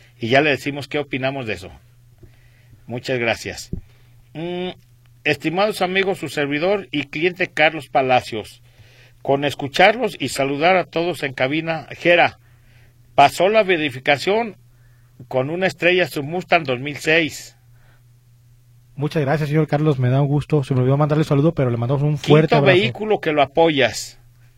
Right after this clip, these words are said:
Speaker 2: Sí.
Speaker 1: Con tu verificación y participa en las promociones. Un abrazo.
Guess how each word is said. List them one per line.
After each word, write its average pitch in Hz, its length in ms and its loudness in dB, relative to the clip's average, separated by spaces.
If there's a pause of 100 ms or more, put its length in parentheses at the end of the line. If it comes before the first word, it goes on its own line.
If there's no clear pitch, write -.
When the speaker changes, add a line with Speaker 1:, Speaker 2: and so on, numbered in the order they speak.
(140)
Speaker 2:
Sí. 123 220 -18 (240)
Speaker 1:
Con 131 180 2
tu 143 140 -6
verificación 147 880 2 (180)
y 208 300 0
participa 147 640 -2
en 160 80 -4
las 139 120 -8
promociones. 123 640 -8
Un 160 80 -6
abrazo. 139 540 0